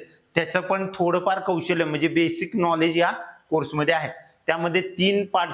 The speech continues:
केलेले आहेत एमएसआयटी मध्ये. एक आहे आयटी अवेअरनेस, दुसरा आहे जॉब रेडीनेस आणि तिसरा आहे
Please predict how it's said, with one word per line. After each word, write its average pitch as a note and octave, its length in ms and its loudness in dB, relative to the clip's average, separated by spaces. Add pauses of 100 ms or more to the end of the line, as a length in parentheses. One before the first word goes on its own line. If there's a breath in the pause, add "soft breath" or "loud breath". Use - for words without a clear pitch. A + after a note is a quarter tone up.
केलेले D#3+ 240 2
आहेत C#3 140 2
एमएसआयटी C3 460 -2
मध्ये. A#2 220 0 (340 loud breath)
एक D3 160 2
आहे E3 200 0
आयटी D#3 420 0
अवेअरनेस, F3 540 0 (360)
दुसरा D3+ 400 0
आहे E3+ 280 0 (800)
जॉब D#3+ 260 2
रेडीनेस E3+ 520 0
आणि D3 260 0
तिसरा D#3+ 240 2
आहे E3 220 0